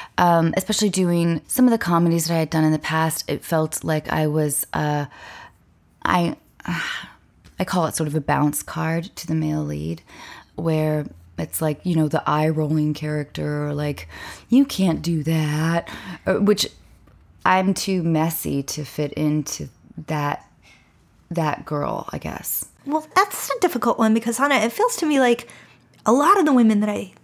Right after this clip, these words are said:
Speaker 2: see on television in the movies are, are written as that girl.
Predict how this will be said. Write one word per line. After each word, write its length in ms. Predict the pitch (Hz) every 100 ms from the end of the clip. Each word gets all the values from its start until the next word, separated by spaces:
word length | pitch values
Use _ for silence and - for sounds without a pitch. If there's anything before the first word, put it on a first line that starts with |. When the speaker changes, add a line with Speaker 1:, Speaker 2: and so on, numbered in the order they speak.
| -
Speaker 2:
see 220 | - 247
on 80 | 226
television 400 | 214 214 208 214
in 80 | 208
the 60 |
movies 360 | 202 208 214 196
are, 380 | 190 190 190 185 - - - _ _ _ -
are 160 | 214
written 640 | 220 233 233 311 214 190 175
as 140 | 196 180
that 220 | 165 -
girl. 360 | - - 233